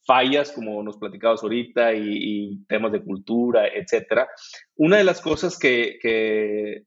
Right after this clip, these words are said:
lo, lo que yo te conozco, Juan Carlos, puedo decir es que creo que tienes un gran control de inteligencia emocional, ¿no?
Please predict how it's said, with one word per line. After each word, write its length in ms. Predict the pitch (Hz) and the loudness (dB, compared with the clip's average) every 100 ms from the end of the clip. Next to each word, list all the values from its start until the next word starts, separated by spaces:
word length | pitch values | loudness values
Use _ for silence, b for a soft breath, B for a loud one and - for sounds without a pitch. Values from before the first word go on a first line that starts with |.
| _ - | _ -8
lo, 440 | 117 113 110 - | 0 0 0 -4
lo 380 | - 113 110 107 - | -2 -2 -2 -4 -4
que 100 | 117 | -2
yo 140 | 117 | -2
te 100 | 151 | -4
conozco, 680 | 139 123 117 - 131 120 - _ | -4 -4 -6 -4 -2 -2 -8 _
Juan 160 | 123 113 | -4 2
Carlos, 380 | 120 117 127 - _ _ - | 2 2 -2 -4 _ _ 4
puedo 160 | 135 | 6
decir 320 | 139 131 139 | 6 2 0
es 160 | 139 - | 0 0
que 220 | 143 131 - _ _ | 0 0 -4 _ _
creo 260 | 135 143 | 0 2
que 100 | 170 | 0
tienes 380 | - 147 151 147 | 0 0 0 -4
un 160 | 151 143 | -4 2
gran 260 | 135 135 | 2 2
control 580 | - 139 123 123 123 127 _ _ _ _ - | -4 -4 -2 0 0 -4 _ _ _ _ -2
de 120 | 131 | -2
inteligencia 580 | 127 123 113 110 107 120 | 0 -2 0 -4 -4 -6
emocional, 640 | 113 117 117 117 117 120 _ | -6 -4 -2 -2 -4 -10 _
¿no? 280 | 113 156 | -10 -10